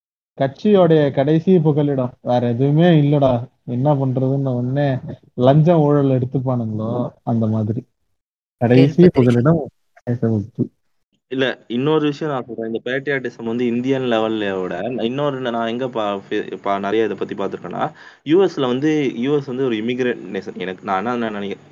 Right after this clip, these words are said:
Speaker 3: அஹ், அங்க, அங்க என்ன நடக்கும்னா, இந்த இமிகிரண்ட்ஸ் போறவங்களும் வந்து கொஸ்டின் பண்ணப்படுவாங்க. "நீ வந்து அமெரிக்கன் கிடையாது, go back to where you came from" அப்படிங்கிறது வந்து அங்க இருக்கும்.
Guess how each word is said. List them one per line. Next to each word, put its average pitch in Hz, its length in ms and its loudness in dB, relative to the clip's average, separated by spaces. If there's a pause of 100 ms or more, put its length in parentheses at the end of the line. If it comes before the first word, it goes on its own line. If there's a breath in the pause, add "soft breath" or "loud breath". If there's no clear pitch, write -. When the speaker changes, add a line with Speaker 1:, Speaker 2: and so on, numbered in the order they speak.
Speaker 3:
அஹ், 92 200 -6
அங்க, 95 260 -6
அங்க 92 300 -4
என்ன 107 180 -4
நடக்கும்னா, 101 440 -6 (460)
இந்த 117 180 0
இமிகிரண்ட்ஸ் 175 560 0
போறவங்களும் 120 380 0
வந்து 131 180 -4
கொஸ்டின் 131 300 -2
பண்ணப்படுவாங்க. 92 540 -4 (240)
"நீ 110 140 -2
வந்து 113 380 -2
அமெரிக்கன் 101 440 -4
கிடையாது, 85 640 -4 (320 loud breath)
go 139 180 2
back 131 260 -2
to 147 80 0
where 117 240 0
you 117 120 0
came 101 380 -6
from" 90 280 -10 (800 soft breath)
அப்படிங்கிறது 117 760 -2
வந்து 113 320 -6
அங்க 107 200 -6
இருக்கும். 98 220 -12